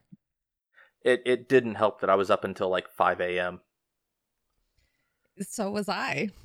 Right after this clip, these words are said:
Speaker 2: <laughs>
Speaker 1: I was recording until five A M.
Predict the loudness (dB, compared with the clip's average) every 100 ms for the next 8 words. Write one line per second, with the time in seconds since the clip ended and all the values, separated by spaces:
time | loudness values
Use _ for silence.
0 | -20 _ _ _ _ -12 -10 -12 -16 -20
1 | _ _ _ -20 _ -20 _ _ _ _
2 | _ _ _ _ _ _ 0 2 -8 -14
3 | -6 -2 -2 -4 -8 -8 -2 -2 0 -4
4 | -4 -6